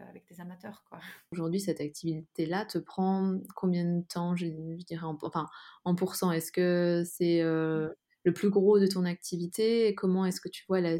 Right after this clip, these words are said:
Speaker 2: la suite de, de ce projet, heu ?
Speaker 1: C'est assez variable et en fait, ce qui est rigolo, c'est que quand j'ai créé le compte, je,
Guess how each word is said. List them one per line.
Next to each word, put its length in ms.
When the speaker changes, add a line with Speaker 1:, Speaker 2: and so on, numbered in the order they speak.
Speaker 2:
la 160
suite 280
de, 260
de 140
ce 160
projet, 720
heu ? 360
Speaker 1:
C'est 380
assez 320
variable 720
et 80
en 60
fait, 140
ce 40
qui 100
est 40
rigolo, 360
c'est 140
que 80
quand 220
j'ai 160
créé 280
le 460
compte, 460
je, 160